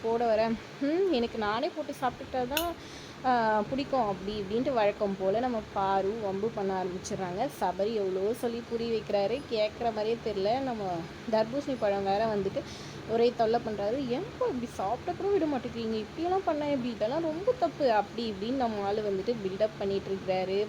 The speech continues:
பாருக்கு வந்துட்டு அப்படியே சப்போர்ட் பண்றேன்ற பேர்ல செம காண்டா இருக்கு அதை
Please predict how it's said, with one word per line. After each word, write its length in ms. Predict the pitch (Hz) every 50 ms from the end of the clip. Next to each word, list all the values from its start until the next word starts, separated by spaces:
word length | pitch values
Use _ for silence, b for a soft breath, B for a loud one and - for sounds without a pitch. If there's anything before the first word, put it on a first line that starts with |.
| - -
பாருக்கு 520 | 185 180 180 185 190 208 208 196 - -
வந்துட்டு 460 | 190 185 - 185 220 208 180 202 202
அப்படியே 300 | 220 214 196 190 196 208 - -
சப்போர்ட் 360 | 214 180 - 202 202 202 - -
பண்றேன்ற 520 | 190 180 170 185 185 185 196 202 202 202 196 - -
பேர்ல 260 | 190 190 185 190 208
செம 380 | 214 - - 196 180 190 202
காண்டா 380 | 202 196 208 196 196 208 220 220
இருக்கு 200 | 220 208 - 214
அதை 120 | 196 196